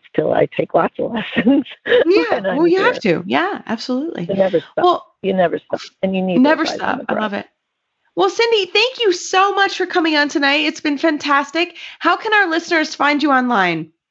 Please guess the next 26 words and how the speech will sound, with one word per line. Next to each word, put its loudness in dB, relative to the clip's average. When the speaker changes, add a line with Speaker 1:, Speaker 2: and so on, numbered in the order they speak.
Speaker 1:
Well, 0
thank 0
you 6
again. 0
Um, -4
you -2
can -4
find 0
me 2
online 2
either 2
at 0
cindy -2
wiley 0
dot 0
com. -2
If 0
you 2
Google 0
me, 2
my 0
name, 0
it -4
comes -2
up. 2
It's -2